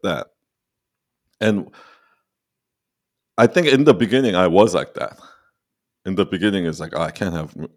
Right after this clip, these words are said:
conversations with her, blah, blah, blah, blah." But then what I re-, realized over time is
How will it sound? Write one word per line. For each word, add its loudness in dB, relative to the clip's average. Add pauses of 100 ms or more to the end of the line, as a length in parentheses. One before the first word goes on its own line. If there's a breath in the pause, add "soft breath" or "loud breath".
(120)
conversations -8
with -12
her, -8
blah, -8
blah, -8
blah, -6
blah." 2 (720 soft breath)
But 2
then 4
what 6
I 6
re-, 6
realized 2
over -4
time -6 (180)
is -8